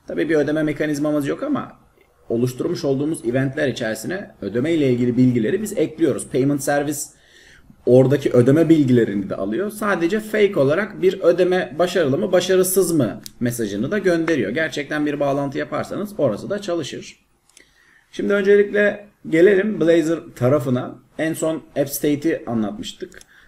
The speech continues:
Blazor tarafında Application State Management nasıl yapılıyor ondan bahsetmiştim. Bununla ilgili videoyu izlemediyseniz kartlar bölümünden ulaşıp o videoyu izleyebilirsiniz.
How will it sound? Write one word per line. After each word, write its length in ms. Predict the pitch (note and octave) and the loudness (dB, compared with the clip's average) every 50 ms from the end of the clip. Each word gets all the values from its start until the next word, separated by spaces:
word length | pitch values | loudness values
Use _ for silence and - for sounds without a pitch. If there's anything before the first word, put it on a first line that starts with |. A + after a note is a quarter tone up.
| _ - | _ -2
Blazor 360 | A#2+ B2 C3+ C#3 B2+ B2+ C#3 | 0 2 4 4 4 2 -2
tarafında 460 | C3 - C#3+ C3 C3 B2 C#3 D#3 E3 | -2 0 0 0 0 0 -2 0 0
Application 540 | D#3+ C#3+ - - C3 - C#3 C3+ C3+ - C#3 | 0 0 -2 -6 -6 -4 -4 -4 -2 -4 -4
State 360 | C3 - - D3+ D3+ C#3 C3 | -6 -4 -4 -6 -6 -2 0
Management 600 | C3 C3+ D3 D#3+ D#3 B2 A#2+ B2 - - - - | 0 2 2 2 0 0 -2 -2 -4 -4 -6 -6
nasıl 240 | B2 C3 C#3 - D#3 | -4 -4 -2 0 0
yapılıyor 420 | C#3+ A#2 - - G2 G2+ - - A#3 | -2 -2 -2 -4 -8 -8 -6 -6 -6
ondan 320 | D#3 C#3+ D3+ E3 E3 D3+ | -4 -4 -4 -2 -2 -2
bahsetmiştim. 680 | C3 A2+ - - F#2+ - - - - - - G#3+ B3 C#4+ - _ _ _ _ - - - - - - - | -2 -4 -4 -8 -10 -12 -12 -14 -16 -16 -14 -12 -14 -14 -14 _ _ _ _ -20 -20 -20 -20 -20 -18 -14
Bununla 400 | - B2 A#2+ D3 F3 F3+ F3 E3+ | -10 -2 0 2 2 2 2 2
ilgili 300 | D#3+ D#3 D3+ D#3 D#3 D#3 | 0 0 2 2 2 2
videoyu 300 | D3+ D#3 D3 D#3+ D#3+ D#3 | 2 2 2 2 2 2
izlemediyseniz 760 | D3+ D3+ D3 C#3+ D#3+ D#3+ D#3 D3 C3 B2+ B2+ - F3 G3 E3+ - | 2 2 0 0 -2 -2 -2 -2 -2 -2 -4 -4 -6 -6 -8 -6
kartlar 420 | - D#3 D3 - - D3+ D3+ C#3+ | -6 -6 -6 -4 -4 -4 -2 0
bölümünden 420 | C3+ B2+ B2 A#2+ A#2 A2 G#2+ A2+ A2+ | 2 2 2 2 0 -2 -2 -2 -4
ulaşıp 360 | E3+ D3 C3 C3+ - - - | -4 -4 -4 -4 -6 -6 -4
o 140 | - E3 C3 | -4 -2 -2
videoyu 280 | A2+ F#2+ A2+ C#3+ F#3 | -2 -2 -4 -4 -4
izleyebilirsiniz. 1000 | G#3 F#3+ E3 C#3+ C3+ D3 D3 C#3 C#3+ C#3+ D3 C#3 C3+ G#2 F#2 - - - - - | -4 -4 -4 -2 0 0 2 2 2 0 0 -2 -4 -8 -10 -10 -10 -12 -14 -16